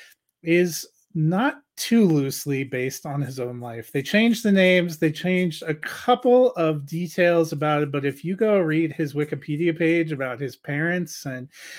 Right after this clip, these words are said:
his upbringing <laughs> and some of the things he did, and especially the names of all of his,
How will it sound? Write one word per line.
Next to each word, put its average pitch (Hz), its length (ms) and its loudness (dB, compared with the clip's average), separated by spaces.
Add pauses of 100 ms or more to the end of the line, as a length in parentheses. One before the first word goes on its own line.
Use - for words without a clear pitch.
(120)
his 160 280 2
upbringing 175 800 -2
<laughs> 135 160 -4
and 165 160 -2
some 143 180 -10 (120)
of 196 80 2
the 175 100 0
things 180 280 -2
he 175 140 -4
did, 160 400 2 (400)
and 151 520 -2
especially 208 520 -2
the 165 140 0
names 165 380 0
of 139 140 -2
all 135 240 -2
of 156 120 -2
his, 147 380 -4